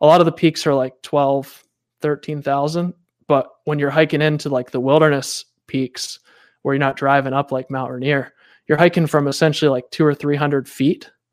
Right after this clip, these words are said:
above sea level all the way up. And, like, you might think of going out in the Wind Rivers or something, or, like, the Rockies.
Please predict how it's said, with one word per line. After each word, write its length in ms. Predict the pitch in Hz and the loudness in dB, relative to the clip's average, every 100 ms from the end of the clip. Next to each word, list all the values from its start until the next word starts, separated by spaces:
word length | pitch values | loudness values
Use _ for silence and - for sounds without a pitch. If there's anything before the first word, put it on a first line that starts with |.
| _ | _
above 260 | 143 139 135 | -2 0 0
sea 200 | - 147 | -2 0
level 380 | 160 196 190 _ _ _ _ _ - | 2 0 -4 _ _ _ _ _ 4
all 240 | 156 156 | 6 8
the 80 | 151 | 6
way 180 | 135 135 | 4 4
up. 300 | 139 131 _ | 2 0 _
And, 400 | 151 143 131 127 _ | -4 -4 -4 -8 _
like, 180 | 165 156 | -8 -2
you 80 | 180 | 2
might 160 | 180 175 | 4 4
think 180 | 175 | 2
of 140 | 151 139 | 0 2
going 220 | 151 147 | 2 2
out 120 | 147 | 0
in 60 | 135 | -2
the 60 | |
Wind 240 | 131 147 135 | -4 -4 -2
Rivers 360 | 139 143 131 | -2 -2 -6
or 60 | 139 | -8
something, 400 | - 127 - 135 | -12 -12 -10 -10
or, 100 | 135 | -8
like, 260 | - - - | -8 -10 -10
the 100 | 131 | -2
Rockies. 560 | 131 202 190 131 - | 4 4 2 -6 -8